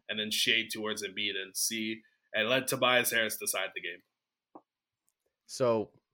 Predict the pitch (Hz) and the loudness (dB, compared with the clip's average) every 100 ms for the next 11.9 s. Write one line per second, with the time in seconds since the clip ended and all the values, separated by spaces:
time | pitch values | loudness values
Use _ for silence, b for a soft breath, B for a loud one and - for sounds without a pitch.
0 | _ 123 131 156 123 - 107 107 104 101 | _ 0 2 4 4 2 -2 0 0 0
1 | 110 - 104 104 - 107 - 120 - - | -6 -6 -4 -4 -4 -4 0 -2 -2 -4
2 | 104 104 85 - b b b b b b | -2 0 0 -2 b b b b b b
3 | 104 107 135 - 165 180 180 _ - 104 | 4 6 6 4 2 2 -6 _ -2 -2
4 | - - 120 143 - 147 - - 127 117 | -2 -4 -2 0 2 2 0 0 2 4
5 | 117 113 113 _ _ _ _ - 131 123 | 2 0 -6 _ _ _ _ 2 2 4
6 | 123 - 127 - 117 - 113 107 113 107 | 0 -2 -4 -2 -2 2 2 2 0 -2
7 | - - 117 110 101 101 - _ _ _ | -2 2 4 4 0 -4 -12 _ _ _
8 | _ _ _ - 98 123 117 - - 170 | _ _ _ -12 0 2 2 0 -2 0
9 | - 214 202 214 160 107 107 104 101 _ | 4 6 6 4 4 4 0 0 -6 _
10 | _ _ - 107 101 101 107 110 113 127 | _ _ -2 -2 0 0 2 2 2 -2
11 | 131 _ - 120 101 104 101 101 98 | -2 _ -2 0 0 0 0 -2 -4